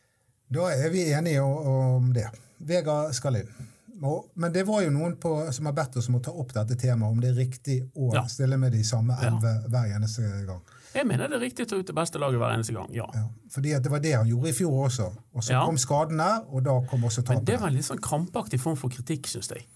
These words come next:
Speaker 2: Det der at det liksom, han har brukt, eh, det beste laget, og derfor så leder de serien, og så, eh, så, så varer det ikke. Altså, det, det, den der rulleringsideen, den
Speaker 1: Men det, så ser det
Speaker 2: Jeg er ikke
Speaker 1: andre
Speaker 2: så
Speaker 1: laget
Speaker 2: sikker
Speaker 1: du
Speaker 2: på det.
Speaker 1: heier på, Anders,
Speaker 2: Ja.
Speaker 1: Liverpool.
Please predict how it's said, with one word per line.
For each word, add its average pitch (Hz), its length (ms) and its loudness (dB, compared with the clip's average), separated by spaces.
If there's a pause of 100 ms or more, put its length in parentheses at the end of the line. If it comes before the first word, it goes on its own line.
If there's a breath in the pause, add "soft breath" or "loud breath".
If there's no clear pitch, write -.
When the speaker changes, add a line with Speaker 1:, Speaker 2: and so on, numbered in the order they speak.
(440 loud breath)
Speaker 2:
Det 170 120 0
der 165 200 0
at 127 100 -2
det 156 100 -4
liksom, 151 240 -2
han 147 180 2
har 143 80 2
brukt, 156 280 -2
eh, 110 560 -2
det 113 160 -2
beste 127 280 2
laget, 131 200 2
og 117 100 2
derfor 131 260 0
så 127 100 -2
leder 127 280 2
de 123 100 2
serien, 110 440 2
og 107 60 -2
så, 139 220 -4
eh, - 300 -6
så, 127 160 -6
så 127 260 -2
varer 117 360 2
det 110 120 0
ikke. 110 100 -6
Altså, 127 160 -6
det, 131 240 -2
det, - 180 -6
den 175 160 0
der 151 280 2 (160)
rulleringsideen, 104 1300 0
den 123 680 0 (240)
Speaker 1:
Men 139 140 -2
det, 170 100 -2 (160)
så 196 160 -2
ser 202 140 0
det 170 80 2
Speaker 2:
Jeg 175 80 4
er - 40 0
ikke 160 100 2
Speaker 1:
andre 180 120 4
Speaker 2:
så 165 120 2
Speaker 1:
laget 143 80 2
Speaker 2:
sikker 139 120 2
Speaker 1:
du 131 60 4
Speaker 2:
på 135 80 4
det. 127 80 4
Speaker 1:
heier 127 240 4
på, 123 160 2
Anders, 107 380 2
Speaker 2:
Ja. 120 160 4
Speaker 1:
Liverpool. 113 500 0